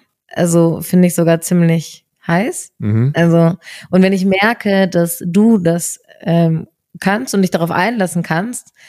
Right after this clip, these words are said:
Speaker 1: und dir das Spaß macht
Speaker 2: Mhm.
Speaker 1: und du nicht irgendwie gehemmt bist oder denkst, "Oh Gott", ne, so,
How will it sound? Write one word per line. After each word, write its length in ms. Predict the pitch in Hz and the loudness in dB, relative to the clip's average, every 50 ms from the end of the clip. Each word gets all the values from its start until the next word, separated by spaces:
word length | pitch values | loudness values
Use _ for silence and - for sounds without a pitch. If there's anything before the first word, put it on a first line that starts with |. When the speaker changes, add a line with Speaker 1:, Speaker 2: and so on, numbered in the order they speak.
| - - - | -20 -6 -2
Speaker 1:
und 220 | 170 180 180 170 156 | 0 0 2 2 0
dir 100 | 180 170 | 0 0
das 160 | 165 160 151 | 0 -2 -4
Spaß 500 | - - - 180 180 208 240 262 - 202 | -8 -6 -4 -2 -2 -2 -2 -4 -6 -6
macht 500 | 190 185 202 247 - - _ _ - - | -6 -6 -6 -8 -12 -16 _ _ -12 -8
Speaker 2:
Mhm. 520 | - 117 113 110 110 107 101 95 92 95 - - | -4 -2 0 0 0 0 -2 -2 -4 -6 -4 -2
Speaker 1:
und 100 | 180 190 | -2 0
du 80 | 190 | 2
nicht 320 | 196 208 208 208 - - - | 2 0 0 -2 -6 -10 -6
irgendwie 600 | - 175 185 175 170 175 175 175 175 175 170 165 | -2 0 0 0 0 0 2 2 2 2 0 0
gehemmt 340 | 156 160 160 170 180 196 185 | 0 0 2 2 0 0 -2
bist 120 | 185 - | -4 -4
oder 120 | 170 160 156 | -4 -2 0
denkst, 240 | 160 160 170 160 | 0 -2 -2 -2
"Oh 80 | - - | -4 -4
Gott", 520 | 156 180 170 175 175 175 - - - - - - | -2 0 0 0 0 -2 -4 -10 -18 -18 -12 -10
ne, 240 | 175 185 226 226 | -8 -8 -6 -8
so, 320 | 196 185 175 175 175 180 | -8 -6 -6 -6 -6 -6